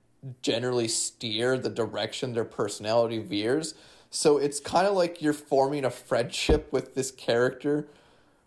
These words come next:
uh, because you help them out, but they're still their own person. It's hard to, like, it's hard to put into words, but, um,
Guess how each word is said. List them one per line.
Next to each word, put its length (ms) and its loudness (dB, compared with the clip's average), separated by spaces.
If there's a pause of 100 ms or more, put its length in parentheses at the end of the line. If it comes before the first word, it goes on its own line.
(120)
uh, 420 4
because 480 -4
you 120 0
help 360 0
them 180 2
out, 340 2
but 140 0
they're 120 -4
still 340 2
their 220 2
own 280 -2
person. 460 -4
It's 180 -4
hard 300 2
to, 120 2
like, 260 0 (720)
it's 140 -14
hard 120 0
to 60 0
put 200 2
into 140 0
words, 420 0
but, 300 -2
um, 400 2